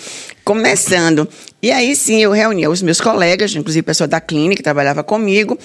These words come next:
e íamos, né, dar palestras em vários centros comunitários, em igrejas, colégios, é, todos locais, né, que aceitassem que eu fosse, né, em Catu, Prado Forte,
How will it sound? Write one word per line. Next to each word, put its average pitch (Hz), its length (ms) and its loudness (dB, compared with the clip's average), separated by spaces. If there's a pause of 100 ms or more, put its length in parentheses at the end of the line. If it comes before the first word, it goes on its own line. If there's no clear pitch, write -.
(400)
e 233 300 2
íamos, 214 300 0
né, 180 200 2 (100)
dar 165 200 0
palestras 170 840 0
em 196 80 0
vários 220 300 0
centros 190 260 -2
comunitários, 151 800 0
em 185 140 4
igrejas, 143 420 2
colégios, 151 540 0 (600)
é, - 60 -8 (420)
todos 453 280 2
locais, 135 680 0 (240)
né, 160 120 0
que - 180 -4
aceitassem 156 840 0
que - 260 -6
eu 180 80 2
fosse, 160 680 0 (300)
né, 185 120 2
em 202 60 0
Catu, 175 720 0 (360)
Prado 208 340 0
Forte, 165 680 -2